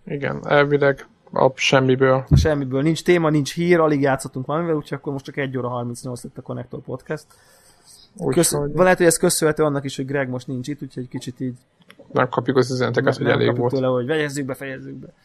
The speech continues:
Speaker 2: Nem, nem szokott, nem szokott ilyet
Speaker 1: Nem szokott,
Speaker 2: csinálni.
Speaker 1: azt szoktam mondani, hogy tartsuk az időt.
Speaker 2: Ő fe-, ő feszesen, ő feszes-,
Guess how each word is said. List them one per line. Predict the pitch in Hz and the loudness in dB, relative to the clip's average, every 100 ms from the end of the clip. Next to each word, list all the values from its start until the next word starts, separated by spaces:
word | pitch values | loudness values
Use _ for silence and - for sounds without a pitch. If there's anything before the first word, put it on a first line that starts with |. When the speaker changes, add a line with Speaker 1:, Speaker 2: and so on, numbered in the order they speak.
| _ _ | _ _
Speaker 2:
Nem, | - 120 - - - - 110 165 | -2 0 2 4 6 6 6 4
nem | 196 143 | 2 0
szokott, | 156 175 151 - | 0 0 0 -2
nem | 131 | -6
szokott | 127 139 131 - | -6 -8 -10 -12
ilyet | 120 | -2
Speaker 1:
Nem | 139 | 0
szokott, | 160 196 151 | 6 6 6
Speaker 2:
csinálni. | 143 135 135 | 4 4 4
Speaker 1:
azt | 143 - | 4 4
szoktam | 139 127 | 2 0
mondani, | 131 123 | 0 0
hogy | 120 117 | 0 2
tartsuk | 120 117 - 113 | 2 0 -2 -2
az | 117 | -2
időt. | 113 110 - | 0 0 4
Speaker 2:
Ő | 190 | 4
fe-, | 202 202 | 6 4
ő | |
feszesen, | 190 202 190 175 151 | 4 4 2 2 0
ő | 156 | -2
feszes-, | 156 180 165 151 - | 0 0 0 -2 -8